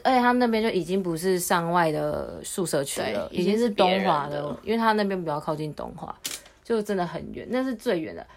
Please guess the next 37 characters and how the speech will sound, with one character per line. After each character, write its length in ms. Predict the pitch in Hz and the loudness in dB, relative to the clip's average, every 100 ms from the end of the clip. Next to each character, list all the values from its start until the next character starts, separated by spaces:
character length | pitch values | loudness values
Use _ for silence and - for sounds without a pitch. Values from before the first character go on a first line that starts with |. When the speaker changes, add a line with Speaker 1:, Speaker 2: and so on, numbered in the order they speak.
| _ _ _ _ _ _ _ _ _ _ | _ _ _ _ _ _ _ _ _ _
Speaker 1:
后 180 | - 339 | 6 8
来 160 | 240 | 8
几 260 | 208 - 180 | 6 0 -2
个 160 | 165 165 | 0 0
月， 320 | 220 214 190 185 - - | 2 4 2 0 -12 -8
就 140 | - | -2
是 160 | 233 240 | 0 2
我 180 | 202 160 | 2 2
们 200 | 156 147 | 0 -4
学 220 | - 151 | -4 -4
校 240 | 151 190 180 | 0 0 0
西 260 | - 196 | -2 -4
侧 240 | 196 226 156 | 0 2 2
门， 180 | 107 | -2
上 220 | 175 214 202 | -2 2 2
外 100 | 190 | 0
西 160 | 190 | -2
侧 160 | 180 185 | -4 -4
门 140 | 165 | -4
那 80 | 175 | -6
边 200 | 165 175 | -4 -2
有， 140 | 151 - - - - | -2 -6 -16 -20 -8
有 300 | 185 165 147 - - | 0 2 2 -4 -2
弄 240 | 240 208 | 2 4
了 140 | 175 160 | 4 0
一 160 | 165 | -2
个， 440 | 156 165 147 135 95 - | 0 2 2 0 -4 -8
就 120 | 170 | -6
是 360 | 175 165 156 - - | -2 -2 -4 -8 -4
可 140 | 220 | 2
以 60 | 175 | 4
放 200 | 190 170 | 4 2
包 180 | 156 151 | 2 0
裹， 180 | 151 120 | -2 -4
然 140 | 156 | -2
后 80 | 185 | -2
是， 240 | 208 285 | -2 -6